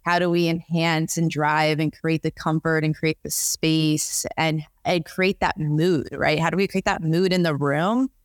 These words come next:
where it's not uptight and people don't feel like they have to perform and hide and, you know, do all these crazy things to show up in the world in a unique way that they think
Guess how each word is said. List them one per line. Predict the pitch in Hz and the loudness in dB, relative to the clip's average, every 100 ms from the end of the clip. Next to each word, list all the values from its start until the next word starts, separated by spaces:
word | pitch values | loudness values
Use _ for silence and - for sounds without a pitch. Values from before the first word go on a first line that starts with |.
| _ _ - | _ _ -6
where | 180 175 | -2 0
it's | 160 - | -2 -2
not | 175 196 | 0 0
uptight | - - - 151 156 160 - | -2 -6 0 2 4 2 0
and | 165 | -2
people | - 170 175 | 0 -2 0
don't | 170 | -2
feel | - 175 | -2 0
like | 170 165 | 0 0
they | |
have | 165 | -2
to | - | -4
perform | - 175 - 165 165 170 170 | -4 -6 -4 -2 0 2 2
and | 165 170 170 - - | 2 0 -2 -6 -2
hide | 160 170 175 170 | 0 2 2 2
and, | 170 165 170 - _ _ _ _ | 0 0 0 -2 _ _ _ _
you | - 190 | -2 2
know, | 175 160 165 | 2 2 0
do | 165 185 | 0 0
all | 180 170 | 2 2
these | 165 170 151 | 2 0 -2
crazy | - 180 175 160 165 _ _ _ _ _ _ _ - | -2 0 2 2 -2 _ _ _ _ _ _ _ -4
things | 208 220 196 170 175 - | 0 2 2 2 0 -2
to | 185 | -2
show | 165 - 180 | 0 2 2
up | 175 180 | 2 0
in | 175 | 0
the | 170 | 0
world | 165 160 160 | 2 2 2
in | 165 | 0
a | 156 | 2
unique | 160 165 160 - | 2 2 0 0
way | 160 175 180 170 | 0 2 2 2
that | 156 147 | 0 -2
they | 170 165 - _ | 0 -2 -4 _
think | 208 214 175 165 - | 0 2 2 2 -2